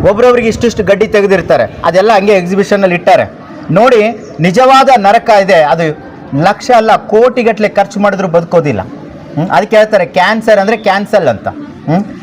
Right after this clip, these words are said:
ಅಂಥ ರೋಗ ಯಾಕ್ರಿ ತಗೋಬೇಕು? ಹ್ಮ್? ಯಾವುದೋ ಜನ್ಮದಲ್ಲಿ ಮನುಷ್ಯನಾಗಿ ಹುಟ್ಟಿದೀವಿ, ಈ ಜನ್ಮದಲ್ಲಿ ಆರೋಗ್ಯವಂತನಾಗಿ ಬದುಕಿ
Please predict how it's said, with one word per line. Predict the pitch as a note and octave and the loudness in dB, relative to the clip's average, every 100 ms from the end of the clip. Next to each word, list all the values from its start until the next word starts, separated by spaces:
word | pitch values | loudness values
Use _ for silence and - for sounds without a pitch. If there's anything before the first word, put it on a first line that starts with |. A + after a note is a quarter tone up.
| - - | -14 -4
ಅಂಥ | F3 C4 C#4+ | -2 0 2
ರೋಗ | C4 A#3+ B3+ | 4 4 4
ಯಾಕ್ರಿ | G#3 G3 A#3 B3 | 2 2 0 -2
ತಗೋಬೇಕು? | A3+ G#3 F3+ F3 G#3 | 0 0 -2 -4 -6
ಹ್ಮ್? | G#3+ - - - - - - - D#3 - - | -8 -10 -18 -18 -20 -20 -20 -10 -8 -8 0
ಯಾವುದೋ | E3+ B3+ C#4+ C4+ | 2 4 4 4
ಜನ್ಮದಲ್ಲಿ | A#3 A#3+ C4 B3 A#3+ | 4 2 2 2 2
ಮನುಷ್ಯನಾಗಿ | B3 G#3+ A#3+ B3+ B3+ A3 | 0 0 -2 -2 0 -2
ಹುಟ್ಟಿದೀವಿ, | A3 B3 A3+ D3 A2 - - - | -4 -2 -2 -2 -6 -12 -18 -6
ಈ | F#3 B3+ | 0 0
ಜನ್ಮದಲ್ಲಿ | B3 C4+ C4 A#3+ B3 | 2 0 2 2 4
ಆರೋಗ್ಯವಂತನಾಗಿ | A3+ G#3 C4+ A#3+ B3+ B3 A#3 A#3 A3+ G3+ | 4 4 4 2 2 2 2 2 2 0
ಬದುಕಿ | F#3+ A#3+ A#3 F3 | 0 0 0 -2